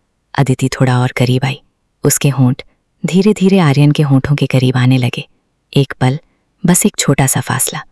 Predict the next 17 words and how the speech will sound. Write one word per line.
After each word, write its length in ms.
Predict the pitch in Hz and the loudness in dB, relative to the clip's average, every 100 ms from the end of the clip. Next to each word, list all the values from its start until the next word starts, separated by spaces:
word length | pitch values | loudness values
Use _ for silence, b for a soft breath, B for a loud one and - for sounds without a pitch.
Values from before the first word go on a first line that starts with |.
| _ _ _ - | _ _ _ -2
फिर 200 | 156 - _ _ _ _ - | 0 -2 _ _ _ _ 0
हल्का 240 | 202 - 208 | 0 2 -2
सा 160 | 143 | -2
किस, 340 | - - - - _ _ _ | -4 -6 -6 -8 _ _ _
सिर्फ 280 | - 220 - | 0 0 0
छूना, 340 | - 131 120 135 _ _ _ - | 0 2 0 -4 _ _ _ 0
नर्म 320 | 143 135 151 - _ _ _ - | 2 4 0 -2 _ _ _ -2
और 100 | 151 | 0
बहुत 280 | 139 143 - | 0 -2 -2
छोटा। 300 | - - - - _ _ _ - | -4 -6 -10 -16 _ _ _ 0
आर्यन 320 | 147 165 190 | 2 4 4
जैसे 300 | 175 165 185 | 2 2 0
उस 120 | 165 | 0
पल 200 | - 131 | 0 0
के 120 | - | 0
लिए 140 | 139 139 | 0 0
ठहर 300 | - 127 | 0 -2